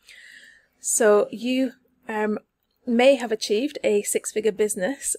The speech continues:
and congratulations if you have, um, but, um, it is time for, to do something different to get yourself to seven figures now. So using the steps above,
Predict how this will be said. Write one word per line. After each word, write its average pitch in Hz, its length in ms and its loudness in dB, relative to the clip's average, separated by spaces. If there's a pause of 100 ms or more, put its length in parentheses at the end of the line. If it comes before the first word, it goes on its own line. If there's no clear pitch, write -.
and 214 120 -10
congratulations 208 1000 -6
if - 160 -10
you 214 100 -4
have, 185 380 -10 (460)
um, 202 360 -4
but, 208 320 -2 (240)
um, 202 200 -4
it - 200 -8
is 220 140 -8
time 214 240 -6
for, - 100 -8
to - 180 -12
do 208 140 -6
something 202 380 -6
different 214 500 -6 (140)
to 220 100 -4
get 208 220 -4
yourself 208 440 -8
to 208 220 -8
seven 220 380 -6
figures 202 360 -8
now. 196 300 -6 (460)
So 208 300 2
using 247 420 -4
the 226 40 -2
steps - 360 -6
above, 214 360 0